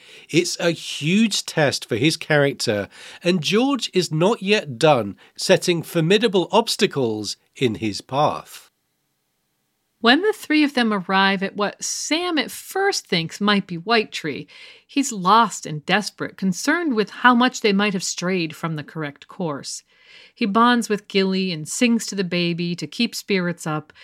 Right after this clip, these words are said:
Speaker 2: and there's a growing sense of family between the three of them. But these newfound family dynamics trigger painful memories from his past, and he wonders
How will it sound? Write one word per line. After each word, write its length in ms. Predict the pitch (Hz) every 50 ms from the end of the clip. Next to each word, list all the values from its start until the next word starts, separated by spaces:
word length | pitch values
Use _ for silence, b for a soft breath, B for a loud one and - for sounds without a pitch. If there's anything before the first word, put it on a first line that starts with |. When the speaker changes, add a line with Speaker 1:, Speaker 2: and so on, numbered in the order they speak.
| B B B B
Speaker 2:
and 100 | 202 208
there's 160 | 233 233 240
a 40 | 240
growing 540 | - - 226 233 240 262 269 269 269 269 254
sense 400 | - - 233 233 240 214 - -
of 200 | 214 - - -
family 540 | _ - - 247 254 311 349 285 185 147 127
between 420 | - 180 170 - - 247 269 269 254
the 80 | 247
three 300 | 240 - - 202 208 233
of 120 | 240 185 -
them. 280 | 135 123 95 - 165 - B B B B B B B B B -
But 280 | 233 240 226 - -
these 260 | 226 269 285 285 247
newfound 680 | 202 196 208 220 240 247 - - 226 208 202 202 190 180
family 340 | - - 196 185 180 175 170
dynamics 600 | 160 175 165 165 160 160 156 156 156 151 - - -
trigger 380 | - - 185 170 170 165 160
painful 520 | 160 - - - 208 240 254 233 - 202 190
memories 440 | 185 180 185 196 190 170 156 147
from 140 | - - 151
his 120 | 147 139 -
past, 560 | - - - 185 180 175 180 175 - - - b b b b b b b
and 120 | b 247 262
he 60 | 277
wonders 520 | 254 262 311 381 381 403 403 392 359 -